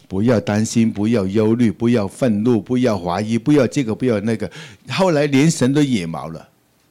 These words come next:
对不对？神都生气了，所以神要让摩西了解一个东西：“我是圣洁的。”我，我之所以一直用你，不是因为你全然有道理，不是因为这个世界没有你我不可以，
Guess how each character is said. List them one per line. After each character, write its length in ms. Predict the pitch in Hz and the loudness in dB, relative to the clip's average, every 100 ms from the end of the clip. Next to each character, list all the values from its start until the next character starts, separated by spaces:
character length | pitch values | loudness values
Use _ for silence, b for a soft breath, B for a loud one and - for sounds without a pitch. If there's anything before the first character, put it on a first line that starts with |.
| _ - | _ -8
对 100 | 117 | -4
不 60 | 110 | -2
对？ 160 | 104 | -4
神 280 | 98 113 135 | -6 -6 -2
都 160 | 160 175 | 2 2
生 300 | - 170 135 | 2 -2 0
气 280 | - 147 92 | -2 -2 -2
了， 120 | - _ B B | -6 _ B B
所 160 | - 240 | 0 0
以 20 | |
神 280 | - 165 190 | 2 -2 -2
要 100 | 175 | 0
让 220 | 180 135 | 0 0
摩 200 | 101 120 | -2 -4
西 200 | - 185 | -4 -4
了 260 | 127 110 | -4 -4
解 160 | 143 92 | -6 -6
一 60 | 110 | -6
个 100 | 117 | -4
东 220 | 117 117 | -2 -4
西 200 | - 110 B B | -2 -4 B B
：“我 140 | - | -12
是 120 | 95 101 | -10 -10
圣 240 | - 101 | -8 -8
洁 240 | 85 80 - | -10 -14 -16
的。” 100 | - _ _ _ _ _ _ b b b b | -20 _ _ _ _ _ _ b b b b
我， 300 | 107 107 104 | -2 0 0
我 260 | 101 117 123 | -2 -2 -2
之 220 | - 202 | 0 -2
所 280 | - - 139 | 0 -2 0
以 100 | 113 - | -2 -2
一 180 | 160 160 | -4 -4
直 220 | - 117 | -4 -4
用 340 | 143 156 113 | 0 0 0
你， 160 | 90 82 | -4 -8
不 160 | - | -4
是 160 | 139 127 | -2 0
因 220 | 117 135 | 0 0
为 160 | 123 104 | -2 -2
你 420 | 87 85 80 78 | -6 -8 -10 -12
全 320 | 78 80 85 | -12 -10 -8
然 200 | 95 92 | -8 -8
有 160 | 101 69 | -8 -10
道 260 | - 92 71 | -12 -12 -12
理， 160 | 71 _ _ b b b b | -18 _ _ b b b b
不 140 | 165 | -2
是 120 | 151 | 0
因 280 | 139 143 151 | 0 0 0
为 120 | 139 | 0
这 120 | 110 139 | 0 0
个 80 | |
世 180 | 113 127 | 0 -2
界 180 | 110 110 | 0 0
没 220 | 101 104 | 0 -2
有 180 | 117 107 | -2 -2
你 200 | 87 78 | -6 -12
我 180 | 78 71 | -12 -14
不 160 | - 92 | -16 -18
可 260 | - 73 69 | -18 -18 -18
以， 140 | 73 | -20